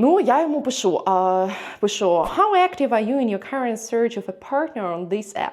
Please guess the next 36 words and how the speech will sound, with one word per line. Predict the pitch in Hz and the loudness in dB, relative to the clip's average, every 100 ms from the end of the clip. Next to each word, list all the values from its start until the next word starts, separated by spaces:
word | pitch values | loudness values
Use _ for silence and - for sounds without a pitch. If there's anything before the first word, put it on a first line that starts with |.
| - | -8
Типу, | - - | -14 -8
«Як | 180 277 220 | -2 -2 -2
ти | 202 | -6
активно | 190 226 214 | -6 -6 -6
шукаєш?» | - 180 143 - - _ | -8 -8 -10 -10 -20 _
Щось | - - | -20 -20
таке | - - - | -20 -20 -20
дуже | 165 160 | -20 -18
дивне | 160 180 170 | -8 -6 -6
якесь | 156 151 - | -12 -16 -16
повідомлення, | 156 170 226 247 | -14 -8 -8 -8
мені | 185 175 | -10 -10
здається, | 180 175 | -10 -10
американці, | 180 180 180 185 - 185 214 - | -12 -12 -10 -10 -10 -12 -14 -20
<laughs> | - 190 | -16 -10
американському | 180 190 214 - 190 175 | -8 -4 -4 -4 -8 -2
оку | 208 285 - | 0 0 0
і | 165 | -2
вуху | 175 208 175 | -4 -6 -8
дивно | 175 196 196 | -8 -6 -4
звучить. | 180 190 160 196 | -6 -10 -6 -2
Але | 330 | 0
я | 254 | 0
вже | 196 190 - | -2 -6 -8
думаю, | 175 165 175 | -10 -4 -2
«Окей, | 226 254 202 | -2 0 0
напишу». | 175 180 214 214 208 151 - - - - - - | 0 0 -2 -2 -4 -4 -8 -20 -20 -20 -20 -2
І | 320 | 2
от | 679 | 2
що | - 466 | 4 4
він | 480 427 | 6 4
мені | 381 349 | 2 0
напише, | 320 294 170 - - - | 0 -2 -4 -6 -8 -6
е, | 156 | -4
нап-, | 156 202 202 | -4 -4 -2
написав. | 233 240 - - - | -4 -4 -4 -4 -6